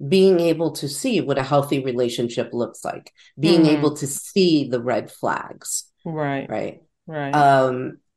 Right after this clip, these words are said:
Speaker 1: and then I, but I also ask for, and whatever energies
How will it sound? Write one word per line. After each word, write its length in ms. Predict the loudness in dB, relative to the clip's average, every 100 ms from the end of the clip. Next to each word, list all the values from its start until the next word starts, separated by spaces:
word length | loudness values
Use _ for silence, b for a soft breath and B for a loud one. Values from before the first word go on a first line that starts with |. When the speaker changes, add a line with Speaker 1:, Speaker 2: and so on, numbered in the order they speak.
| _
Speaker 1:
and 580 | 2 4 4 4 0 -2 -4 -6 -2
then 520 | 2 4 2 0 -4 -6
I, 220 | -4 -6
but 220 | -2 -2
I 140 | 0 -2
also 560 | -2 -2 -2 -4 -4 -6
ask 400 | -6 -6 -10 -12
for, 380 | -8 -4 -6 -8 b b b
and 180 | -4 -2
whatever 520 | 0 2 2 2 0 -2
energies 1000 | -2 -2 -2 -6 -6 -8 -10 -12 -16